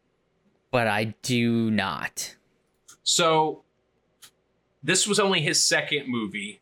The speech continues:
Speaker 2: and he plays Jake Fratelli, a, a clear villain. Uh, one year later, he works with Arnold Schwarzenegger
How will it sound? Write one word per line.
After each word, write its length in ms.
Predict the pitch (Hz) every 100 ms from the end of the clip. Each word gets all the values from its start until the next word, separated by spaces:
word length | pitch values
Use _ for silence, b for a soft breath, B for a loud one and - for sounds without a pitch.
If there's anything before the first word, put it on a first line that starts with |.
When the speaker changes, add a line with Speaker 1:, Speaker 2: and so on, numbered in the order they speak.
| -
Speaker 2:
and 300 | 120 120 110
he 160 | 131
plays 420 | 131 - 139 127 -
Jake 280 | 135 127 -
Fratelli, 640 | 127 - 127 101 98 - -
a, 240 | 117 113
a 40 | 120
clear 340 | - 131 120
villain. 480 | 117 113 95 95 - _ _ _ _ _ -
Uh, 220 | 139 139
one 240 | 135 208 202
year 160 | 196
later, 240 | 170 165 151
he 120 | 147
works 320 | 139 156 -
with 100 | 147
Arnold 300 | 135 139 233
Schwarzenegger 840 | - 131 135 - 131 120 120 113